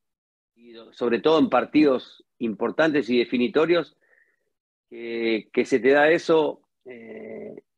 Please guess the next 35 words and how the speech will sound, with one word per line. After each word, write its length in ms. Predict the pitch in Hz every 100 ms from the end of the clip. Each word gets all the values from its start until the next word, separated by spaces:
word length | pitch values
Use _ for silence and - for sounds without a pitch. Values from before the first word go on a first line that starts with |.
| _
en 220 | 131 120
contra, 440 | - 104 127 113
no 100 | 123
a 40 | 143
favor. 460 | 143 160 139 - _ _ _ _ _ _ _ -
Donde 240 | 127 131
vos 180 | 165 175
tuviste 540 | 151 170 151 135 - _ _ _
la 200 | 120 117
posibilidad 680 | 127 120 135 131 131 165 190
y, 640 | 165 135 123 120 113 113 -
y 160 | 110
como 260 | 104 123 131
decís 160 | - 151
vos, 340 | 147 117 -
por, 320 | - 117 110 101
porque 260 | 110 104
le 140 | 120 110
pegó 180 | 131
en 60 | 156
la 80 | 147
rodilla 300 | 147 151 151
al 120 | 143
arquero, 400 | 139 151 127 113
porque 240 | 113 107
pegó 200 | 107 127
en 60 | 151
el 160 | 151 123
palo, 400 | 156 147 131 113
porque 280 | 117 110
se 100 | 107 117 _ _
fue 220 | 156 139
por 180 | 139 135
un 180 | 156 160
centímetro, 680 | 147 143 165 175 160 185 185